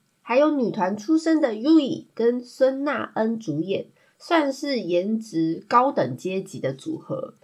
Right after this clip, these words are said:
那我的男主角呢，是称霸亚洲乐团大概十几年、快二十年，演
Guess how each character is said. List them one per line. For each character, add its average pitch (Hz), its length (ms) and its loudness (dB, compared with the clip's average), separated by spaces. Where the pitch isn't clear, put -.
那 311 140 4
我 196 140 2
的 175 140 2
男 220 260 0
主 247 200 -4
角 226 280 0
呢， 165 260 -2
是 175 260 -6
称 226 440 -2
霸 - 300 -2
亚 156 260 -2
洲 233 340 -2
乐 269 180 -2
团 160 360 -8
大 190 120 -8
概 165 120 -6
十 - 260 -8
几 156 220 -8
年、 - 180 -8
快 262 140 -6
二 247 160 0
十 156 260 -6
年， 143 460 -2
演 170 340 0